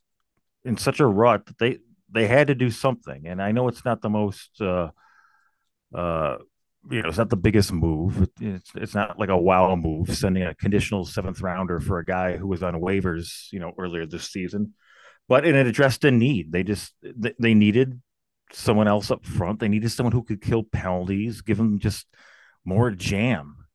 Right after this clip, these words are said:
And he's already paid dividends. So I, I think it's a good move. I mean, it's a low-cost move. I mean, you give up a conditional seventh rounder, and I don't know what the conditions are yet,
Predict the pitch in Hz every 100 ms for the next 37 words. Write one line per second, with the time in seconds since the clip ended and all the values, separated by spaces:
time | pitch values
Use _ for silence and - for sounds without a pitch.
0 | _ 110 98 92 90 107 110 123 123 127
1 | 120 95 - 165 82 73 - - 98 98
2 | 101 - 127 135 - 104 120 127 82 76
3 | 82 104 113 - 123 147 - 143 123 -
4 | 92 117 - 76 85 85 _ _ _ _
5 | 98 110 123 117 - 110 107 - 107 -
6 | 107 107 92 92 101 104 104 101 85 85
7 | 87 98 110 107 104 87 92 98 - 95
8 | 90 82 85 85 80